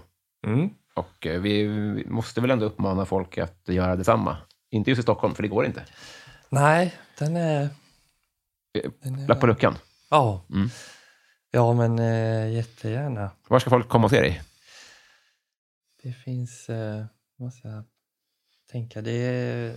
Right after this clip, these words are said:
Speaker 1: kanske är långt till Norrköping.
Speaker 2: Mm.
Speaker 1: Det är lite långt.
Speaker 2: Beror på var man bor.
Speaker 1: Ja, det är sant. Ja, just det. <laughs> Åh, det är lätt. Ja, nej, men, eh, vart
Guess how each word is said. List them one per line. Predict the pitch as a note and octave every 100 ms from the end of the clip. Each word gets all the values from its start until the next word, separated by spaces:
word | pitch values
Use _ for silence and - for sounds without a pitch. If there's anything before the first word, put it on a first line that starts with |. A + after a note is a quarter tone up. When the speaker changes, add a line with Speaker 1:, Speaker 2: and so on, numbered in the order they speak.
| -
Speaker 1:
kanske | - B2 -
är | G#2+ A#2+
långt | G#2 G#2+ A#2+ -
till | A#2
Norrköping. | A2+ A#2 A2+ G#2+ - - - _ A#2+ A#2+ _ _ _ -
Speaker 2:
Mm. | G2 C#3 -
Speaker 1:
Det | A#2
är | A#2+
lite | - -
långt. | A#2 A2+ A#2
Speaker 2:
Beror | C#3+
på | D3
var | G2+
man | G2
bor. | D3+ D3 - _ -
Speaker 1:
Ja, | A#2+ D3 F3 _ _ _
det | C3
är |
sant. | - A2+ - - -
Ja, | A#2 G2+
just | A2 A#2 -
det. | - - - - - -
<laughs> | - - - - - - C#4+ - - - - F#4+ - - -
Åh, | - - - C3+ - - - -
det |
är | G#2
lätt. | G#2 G#2 - - _ _ _ _ _ _ _ _ _ _ _ _
Ja, | B2 A2+ A#2 A#2
nej, | B2 A#2+
men, | B2+ B2+ B2
eh, | B2 A#2+ A#2 A#2 _ _ _ _ _ _ _ -
vart | A#2